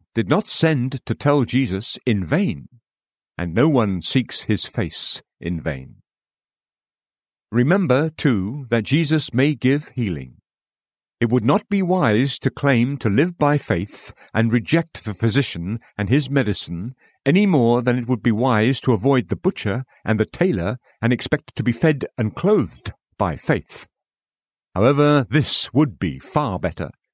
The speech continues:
than forgetting the Lord completely and trusting in human help only. Healing for both body and soul must be sought from God. We make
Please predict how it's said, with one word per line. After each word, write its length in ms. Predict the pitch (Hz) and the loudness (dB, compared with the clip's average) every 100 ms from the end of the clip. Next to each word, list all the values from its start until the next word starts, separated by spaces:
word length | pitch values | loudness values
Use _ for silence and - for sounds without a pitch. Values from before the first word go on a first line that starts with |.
| - | -4
than 140 | 101 | -2
forgetting 540 | - 107 95 131 104 95 | 0 0 0 2 0 2
the 80 | |
Lord 300 | 101 120 110 | 2 2 2
completely 540 | - 85 196 214 80 - _ _ _ - | -2 -2 -4 -4 -12 -12 _ _ _ -6
and 160 | 98 | -4
trusting 380 | - 120 - 113 | 0 -2 0 2
in 120 | 107 | 2
human 380 | 90 165 143 85 | 2 2 2 -2
help 320 | 95 82 - - _ - | -2 -4 -6 -20 _ -2
only. 380 | 113 85 58 - _ _ _ _ _ _ _ _ _ _ _ _ _ | -2 -2 -10 -18 _ _ _ _ _ _ _ _ _ _ _ _ _
Healing 460 | 196 240 160 175 185 | 2 4 4 2 0
for 140 | - | 0
both 320 | 104 143 143 - | 2 2 0 0
body 460 | 156 156 160 151 | 2 4 4 2
and 260 | - 135 123 | 0 0 -2
soul 540 | - 101 76 71 67 _ _ _ | -2 -4 -4 -10 -16 _ _ _
must 260 | 120 147 - | -2 -2 -2
be 100 | 120 | -4
sought 360 | - 123 117 - | -2 -2 -2 -6
from 280 | - 95 | -8 -8
God. 260 | 82 73 67 _ _ _ _ _ _ _ _ _ _ _ | -8 -10 -10 _ _ _ _ _ _ _ _ _ _ _
We 120 | 135 139 | 2 4
make 300 | 156 180 | 4 0